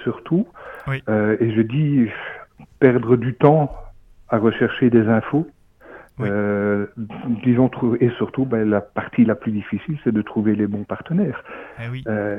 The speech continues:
Speaker 1: et le dernier point qui est, qui est important aussi, euh, ben, de préserver son côté privé par rapport à son côté professionnel.
Speaker 2: Oui.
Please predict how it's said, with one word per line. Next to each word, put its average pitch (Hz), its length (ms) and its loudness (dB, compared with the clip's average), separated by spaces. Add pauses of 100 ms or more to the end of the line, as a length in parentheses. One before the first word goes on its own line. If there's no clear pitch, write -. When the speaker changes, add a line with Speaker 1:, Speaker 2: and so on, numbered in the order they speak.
(160)
Speaker 1:
et 127 280 6
le 120 100 0
dernier 110 340 2
point 127 300 -2
qui - 180 -10
est, 92 160 -8
qui - 60 -8
est 98 120 -10
important 95 440 -8
aussi, 120 480 -6
euh, 90 240 -6 (360)
ben, 101 300 -2
de 107 100 -2
préserver 123 880 4
son 110 100 -2
côté 113 320 0
privé 123 480 0
par 107 180 -8
rapport 117 340 -6
à 104 120 -8
son 110 100 -4
côté 104 320 -4
professionnel. 110 680 0 (300)
Speaker 2:
Oui. 135 160 -8